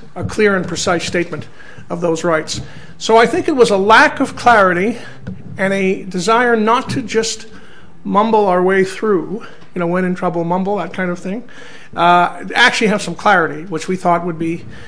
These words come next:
very helpful. So people know these are the rules, these are the values, and this is what we have to be measured against, all of us, in the way we discharge our membership. On climate change,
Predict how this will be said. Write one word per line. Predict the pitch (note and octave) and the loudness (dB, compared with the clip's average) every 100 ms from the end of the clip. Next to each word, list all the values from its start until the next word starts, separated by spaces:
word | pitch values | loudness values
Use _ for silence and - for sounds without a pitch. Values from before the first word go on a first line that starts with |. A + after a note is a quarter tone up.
| - - | -12 -4
very | E3+ | 0
helpful. | F3+ G#3+ F#3+ | 2 0 -2
So | - A#3 | 2 4
people | - C#4 A#3 | 4 4 6
know | C4+ B3 F#3 | 6 6 4
these | F3+ A3+ A#3+ | 0 0 2
are | |
the | G3+ | 2
rules, | F3 A3 E4+ - - C4+ - - - - - | 4 2 2 -4 -10 -10 -12 -14 -16 -16 -4
these | G3+ G3+ | -2 0
are | |
the | A3+ | 2
values, | E3+ F3+ C#4 F#4+ - - - - - | 2 2 -2 -4 -8 -14 -18 -18 -12
and | - | -6
this | F#3+ | -4
is | A3+ | 0
what | G#3+ G3 | 0 2
we | F#3+ | 2
have | F#3 | 0
to | F#3 | -2
be | G3 | -2
measured | A#3+ D4 A#3+ | 0 0 0
against, | E3 C#3 - - - | -2 -6 -10 -8 4
all | C4 A#3 | 6 6
of | C#3+ | 0
us, | C#3 - - - - | -10 -14 -14 -16 -8
in | F3 | -4
the | F#3 | 0
way | F3+ F3+ | 0 0
we | E3+ | 0
discharge | F3 - D#3+ D#3+ | -4 -2 -2 0
our | D#3+ | -2
membership. | E3+ F3 C#3 - - - - - - - - - - - - - - - | -2 -2 -4 -8 -10 -14 -14 -8 -8 -8 -12 -12 -12 -14 -16 -16 -10 0
On | A3 | 0
climate | A3 E4 G4 E4+ | 2 2 2 2
change, | - G#3 F3+ F#3 B3 - | 0 -2 -2 0 0 -2